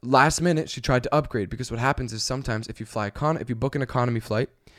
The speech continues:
and then you wait to upgrade until the day that you're flying, you could get the first class ticket for a lot cheaper because they're just trying to fill it. So they're willing to,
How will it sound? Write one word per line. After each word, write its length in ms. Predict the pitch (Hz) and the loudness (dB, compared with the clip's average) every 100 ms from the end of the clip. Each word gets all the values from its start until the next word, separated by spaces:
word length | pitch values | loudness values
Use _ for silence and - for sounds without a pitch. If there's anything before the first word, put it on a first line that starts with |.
| - _ _ - | -20 _ _ -2
and 140 | 127 | 0
then 120 | 123 | 2
you 120 | 120 | 0
wait 240 | 117 131 139 | 2 2 2
to 120 | - | 0
upgrade 580 | 139 - 139 123 123 - | -2 0 2 2 2 -4
until 360 | - 131 143 123 | -6 -2 0 0
the 100 | 117 | 0
day 240 | 117 127 | 2 4
that 120 | 127 110 | 4 2
you're 100 | 110 | -4
flying, 440 | - 180 151 123 - _ _ | 2 4 2 -2 -10 _ _
you 120 | 135 | -4
could 140 | 131 127 | -2 0
get 160 | 139 | 0
the 60 | 139 | 0
first 300 | - 135 - | 0 0 0
class 300 | 139 123 123 | 0 0 0
ticket 360 | - 135 131 - | -2 -2 -4 -2
for 100 | 120 | 0
a 40 | |
lot 220 | 117 - | 2 0
cheaper 340 | - 156 131 123 | -2 -2 0 -2
because 360 | 117 - 127 | -2 -2 -2
they're 100 | 120 | 0
just 200 | 123 120 | -2 -2
trying 180 | - 120 | -2 -2
to 60 | 113 | -2
fill 280 | - 117 | -2 -2
it. 120 | 98 - | -2 -6
So 100 | 123 | -4
they're 140 | 123 | -2
willing 300 | 120 123 123 | 0 0 0
to, 120 | 123 | -6